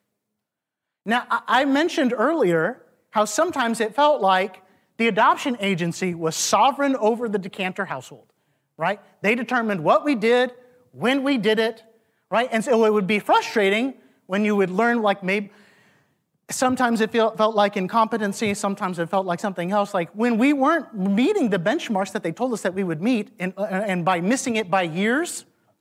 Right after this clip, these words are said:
<laughs> you know, it's not like, "Oh, you said this week, but it's actually a couple weeks later." No, years, right? We would say, "Man, like, those in charge of us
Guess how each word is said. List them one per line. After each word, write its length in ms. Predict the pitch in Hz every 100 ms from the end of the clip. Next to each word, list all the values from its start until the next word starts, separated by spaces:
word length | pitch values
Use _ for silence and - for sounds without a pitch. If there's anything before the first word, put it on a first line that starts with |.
| -
<laughs> 80 | -
you 280 | 247 214 247
know, 240 | 220 240 - -
it's 160 | 247
not 200 | 240 269
like, 200 | 220 214 220
"Oh, 200 | 220 190
you 280 | 190 190
said 220 | 233 220 190
this 180 | 220
week, 200 | 208 214
but 100 | 190
it's 120 | 165 208
actually 240 | 208 180
a 20 |
couple 200 | 170 196
weeks 220 | 180 202
later." 220 | 185 196 190
No, 220 | 202 160 - _
years, 720 | 175 170 247 254 370 381 - - _ _ _ _ _ -
right? 220 | 240 247
We 140 | 254
would 120 | 277 254
say, 220 | 269 247
"Man, 460 | 285 330 226 160 - _ _ _ _
like, 200 | 233 240 233 - _ _ _ _ _ _ _ -
those 420 | 185 240 330 381
in 240 | 302 285 277
charge 380 | 285 339 370
of 140 | 240 196
us 340 | 220 247 -